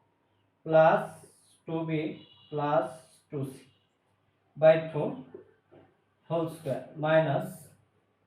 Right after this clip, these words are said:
এখানে একটা এ, আর এনে প্লাসের একটা, এনে মাইনাসের তিনটে, তিনটে থেকে একটা বাদ দিলে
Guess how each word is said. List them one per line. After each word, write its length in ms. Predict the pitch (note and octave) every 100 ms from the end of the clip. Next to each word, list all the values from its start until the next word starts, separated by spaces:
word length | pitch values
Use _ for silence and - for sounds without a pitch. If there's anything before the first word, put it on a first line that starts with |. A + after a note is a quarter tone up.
| _ _ _ _
এখানে 320 | F#3 F#3+ A#3+ B3 F#3+
একটা 160 | F#3+ A3 F#3 G#3+
এ, 20 | - - - -
আর 80 | F3 F#3+ F#3+
এনে 140 | F#3 F#3+
প্লাসের 280 | G3+ G3+ G#3
একটা, 120 | G3+ A3+
এনে 120 | F#3+ F#3
মাইনাসের 380 | E3 F#3 F#3+ C4+ -
তিনটে, 240 | E3+ B2 - -
তিনটে 200 | G3 G3 G#3
থেকে 140 | G#3
একটা 120 | G3+ G#3
বাদ 80 | G#3+
দিলে 140 | G#3+